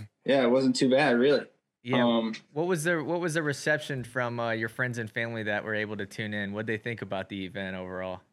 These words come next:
Speaker 2: They loved it. They loved it. Yeah, I've had, I've had different people every day, um, hit me up and tell me it was awesome. Um,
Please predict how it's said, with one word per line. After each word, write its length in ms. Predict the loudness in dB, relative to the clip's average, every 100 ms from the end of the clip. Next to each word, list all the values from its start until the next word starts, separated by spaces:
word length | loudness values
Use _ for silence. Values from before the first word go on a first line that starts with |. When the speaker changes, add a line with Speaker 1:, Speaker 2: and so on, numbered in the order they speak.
| _ _ _ _ _ _ 2
Speaker 2:
They 200 | 4 6
loved 320 | 6 6 6
it. 240 | 2 2 -4 4
They 120 | 6
loved 260 | 6 4
it. 140 | 4 4
Yeah, 380 | 2 2 2 2
I've 100 | 4
had, 280 | 4 4 -2 _ _ 0
I've 120 | 2
had 140 | 4 4
different 280 | 2 2
people 240 | 2 4 4
every 220 | 4 4
day, 460 | 4 6 4 2 -4 _ -6
um, 500 | -2 2 2 2 -2 _ 0
hit 120 | 2
me 100 | 4
up 220 | 4 4 2
and 100 | 2
tell 140 | 4
me 160 | 6 6
it 80 |
was 140 | 6 4
awesome. 460 | 4 4 4 2 0 _ _ _ -2
Um, 440 | 2 4 4 0